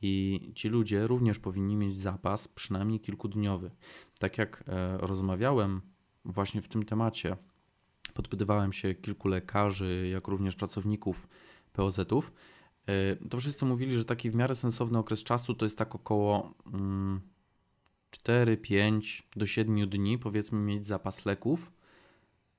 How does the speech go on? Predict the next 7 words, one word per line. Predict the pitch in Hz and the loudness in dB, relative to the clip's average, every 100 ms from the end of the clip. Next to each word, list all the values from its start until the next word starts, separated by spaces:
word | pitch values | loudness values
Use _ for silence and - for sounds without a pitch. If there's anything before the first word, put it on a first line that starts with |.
| - | -8
e, | 98 98 98 95 - | -4 -2 -2 -4 -4
gdy | 101 110 | 0 2
idziemy | 107 113 107 | 4 4 2
po | 107 | 2
następną | 104 - 104 98 | 0 0 0 0
receptę. | 98 - - - - _ _ _ _ _ _ _ _ - - - | -2 -6 -12 -12 -16 _ _ _ _ _ _ _ _ -20 -20 -10
Czyli | - 101 101 - | -2 2 2 0